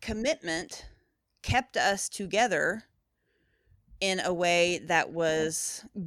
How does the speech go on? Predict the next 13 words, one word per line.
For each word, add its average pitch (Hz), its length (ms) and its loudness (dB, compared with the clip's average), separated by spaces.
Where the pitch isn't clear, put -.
good 214 460 2
for 196 280 0
our 165 220 2
friendship, 254 640 -2
but 196 100 0
it 202 80 0
was 190 140 -2
also 214 520 -2
good 202 440 0
for - 220 -2
us 175 300 0
as 156 440 0
just - 280 -8